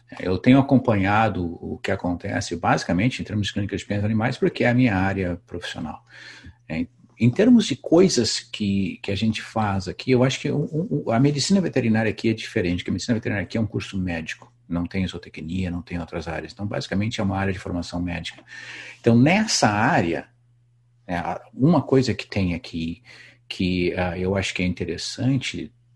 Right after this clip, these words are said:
na parte, primeiro na parte de formação de alunos, é que o último ano é um internato hospitalar parecido com o internato hospitalar que tem em medicina humana.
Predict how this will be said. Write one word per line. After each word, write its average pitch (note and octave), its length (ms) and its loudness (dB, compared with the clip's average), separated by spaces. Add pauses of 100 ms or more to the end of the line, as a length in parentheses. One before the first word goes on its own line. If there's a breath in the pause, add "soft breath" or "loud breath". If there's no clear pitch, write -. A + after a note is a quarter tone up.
(120)
na G#2+ 140 0
parte, G2+ 540 0
primeiro D3+ 280 4
na F3 80 2
parte C3 200 2
de - 40 -10
formação G#2 440 -2
de G2+ 80 -4
alunos, A2+ 340 -2
é A#2 80 0
que B2 140 -2
o B2 40 2
último C3+ 480 -2
ano A2 460 0
é G#2+ 160 -4
um A2 100 0
internato F#2+ 540 -2
hospitalar F2 640 -6
parecido F2 480 -4
com G2 100 -6
o F#2+ 40 0
internato F2+ 340 -4
hospitalar F2 320 -8
que - 80 -16
tem F2+ 100 -10
em E2+ 40 -6
medicina E2+ 360 -10
humana. D2+ 340 -14